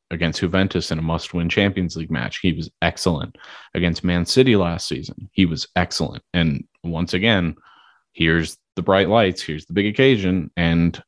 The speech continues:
who shows up? Hakim Ziyech. So, yeah, I,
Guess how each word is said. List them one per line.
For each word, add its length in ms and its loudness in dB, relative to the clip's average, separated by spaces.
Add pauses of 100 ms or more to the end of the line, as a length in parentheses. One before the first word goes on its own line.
(180)
who 140 -2
shows 320 2
up? 240 -4 (220)
Hakim 320 0
Ziyech. 500 -2 (540)
So, 440 -2 (1080)
yeah, 160 2
I, 320 2